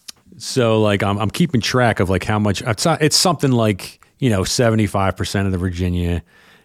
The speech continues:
and maybe ten percent, nah, maybe eighty percent Virginia, ten percent Perique, maybe fifteen percent Perique,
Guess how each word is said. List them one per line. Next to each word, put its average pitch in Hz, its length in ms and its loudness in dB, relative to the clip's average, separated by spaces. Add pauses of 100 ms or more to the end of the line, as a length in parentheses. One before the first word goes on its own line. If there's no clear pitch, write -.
and 92 200 -4
maybe 92 760 -2 (1300)
ten 107 280 0
percent, 104 500 -4
nah, 139 440 -2 (120)
maybe 147 360 0
eighty 135 240 2
percent 113 500 0
Virginia, 107 720 2 (1200)
ten 113 220 0
percent 110 400 0
Perique, 104 760 0 (460)
maybe 117 280 -6
fifteen 101 460 -4
percent 90 340 -2
Perique, 92 460 -2